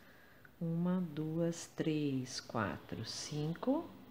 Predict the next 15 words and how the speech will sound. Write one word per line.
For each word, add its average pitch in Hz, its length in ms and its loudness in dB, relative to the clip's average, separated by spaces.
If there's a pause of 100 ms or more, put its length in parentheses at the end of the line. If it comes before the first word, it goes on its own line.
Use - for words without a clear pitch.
(2000)
Uma, 165 520 0 (140)
duas, 160 640 2 (120)
três, 151 640 0
quatro, 110 680 -4
cinco. 185 600 0
E 214 60 4
vou 196 180 -10
fazer 196 300 0
a 196 80 2
última 180 440 2
aqui, 220 380 2
ó, 147 160 4 (840)
em 180 100 2
cima 214 440 4
do, 208 580 8